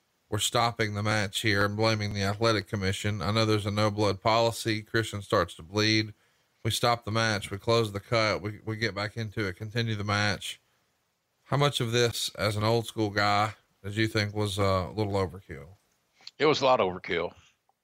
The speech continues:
Speaker 2: If the talent's health is in jeopardy, that's one thing. That was not this thing.
Speaker 1: Right.
Speaker 2: It was like, as a, you know, it wasn't like a, a Ric Flair, Dusty Rhodes, the main event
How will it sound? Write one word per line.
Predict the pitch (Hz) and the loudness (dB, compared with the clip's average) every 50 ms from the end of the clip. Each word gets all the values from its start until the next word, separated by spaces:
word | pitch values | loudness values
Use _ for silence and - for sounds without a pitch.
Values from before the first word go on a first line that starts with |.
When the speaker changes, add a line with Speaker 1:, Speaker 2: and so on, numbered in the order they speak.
| _ _ _ _ _ _ _ _ _ _ _ _ _ _ | _ _ _ _ _ _ _ _ _ _ _ _ _ _
Speaker 2:
If | - 170 175 160 - _ _ _ - | 2 2 2 2 -2 _ _ _ -2
the | 123 131 | -2 -2
talent's | - - - 170 185 185 185 185 185 185 160 - - - - _ - | -2 -2 0 2 4 4 4 4 4 2 0 -2 -6 -6 -8 _ -10
health | - - 139 147 123 104 95 - - - - - _ _ _ _ _ _ _ _ _ _ - 113 | -2 0 4 4 6 4 4 2 -2 -10 -20 -20 _ _ _ _ _ _ _ _ _ _ -4 -4
is | 117 110 | -2 0
in | 120 110 92 | -2 -2 0
jeopardy, | - - 117 117 - - 85 - 62 - - _ _ _ _ _ _ _ _ _ _ _ _ _ _ _ _ _ _ _ _ | 2 2 4 2 2 0 -4 -6 -6 -8 -14 _ _ _ _ _ _ _ _ _ _ _ _ _ _ _ _ _ _ _ _
that's | - 104 - - | -4 -4 -2 0
one | 104 101 95 85 | 0 0 0 0
thing. | - 92 - - - - _ _ _ _ _ _ _ _ _ _ _ _ _ _ _ - | -2 -6 -8 -8 -10 -20 _ _ _ _ _ _ _ _ _ _ _ _ _ _ _ 2
That | 117 113 | 2 4
was | 110 98 - | 4 2 2
not | 113 104 - - | 2 2 2 2
this | 98 - - - | 2 0 0 0
thing. | - - - - - - - _ - | -4 -6 -10 -10 -14 -20 -20 _ -10
Speaker 1:
Right. | 104 104 101 95 - _ _ _ _ _ _ _ _ _ _ _ _ _ | -10 -10 -10 -12 -16 _ _ _ _ _ _ _ _ _ _ _ _ _
Speaker 2:
It | - 127 127 | 0 2 4
was | 143 147 143 123 117 | 6 6 4 4 4
like, | 113 107 101 - | 4 4 4 4
as | 104 87 78 78 | 2 0 0 0
a, | - - | -4 -4
you | - 101 | -4 -2
know, | 85 78 71 - - | -2 0 -2 -2 -2
it | - | 0
wasn't | 98 117 120 113 110 | 2 2 2 2 2
like | 101 92 | 2 2
a, | 92 87 - - _ _ _ _ _ _ _ _ - | 2 0 -2 -6 _ _ _ _ _ _ _ _ 0
a | 98 98 | 2 2
Ric | 104 113 113 113 | 2 2 0 -2
Flair, | - 101 104 101 101 98 95 90 | -2 0 0 2 2 2 2 2
Dusty | 87 113 107 - - 98 | 2 2 0 0 0 0
Rhodes, | 90 98 98 101 101 98 101 - | 0 2 4 4 2 2 0 0
the | 101 87 | 0 0
main | 85 92 95 95 92 | 2 2 0 2 2
event | 90 87 98 95 92 95 | 2 2 2 0 0 -2